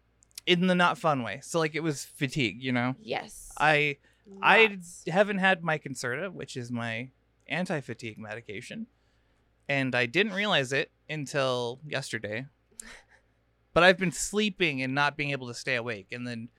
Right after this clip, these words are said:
Speaker 1: waking up and being like, "I was gonna do things today. What happened?"
Speaker 2: <laughs>
Speaker 1: You know?
Speaker 2: Yeah.
Speaker 1: Uh, I spent a lot of time with the kids, which was really nice.
Speaker 2: Mm-hmm.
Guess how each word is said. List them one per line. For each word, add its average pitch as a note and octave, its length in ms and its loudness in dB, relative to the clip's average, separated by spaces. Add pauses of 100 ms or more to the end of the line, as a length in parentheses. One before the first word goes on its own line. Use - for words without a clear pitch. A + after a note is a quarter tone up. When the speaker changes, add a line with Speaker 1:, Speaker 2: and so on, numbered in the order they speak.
(240)
Speaker 1:
waking C#3+ 360 -2
up F#3+ 200 0 (200)
and B2+ 200 -6
being B2+ 160 -6
like, A#2 160 -8
"I C#3+ 180 2
was G#3 220 -4
gonna F#3+ 220 -2
do F3+ 200 -2
things A#2 360 -6
today. B2 400 -4 (360)
What D#3 300 6
happened?" F#3 540 2 (180)
Speaker 2:
<laughs> B3 100 -8 (1040)
Speaker 1:
You F3+ 120 4
know? E3 380 4
Speaker 2:
Yeah. G#3+ 140 -12 (120)
Speaker 1:
Uh, F#3 380 10 (120)
I E3+ 80 2
spent A3+ 220 2
a G#3+ 60 8
lot F#3+ 100 8
of F3+ 80 0
time F3 180 4
with F3 120 -4
the - 60 -4
kids, D#3 360 -2
which C#3+ 140 -4
was B2 140 -6
really A#2 160 -8
nice. B2 360 -8
Speaker 2:
Mm-hmm. G3+ 220 -20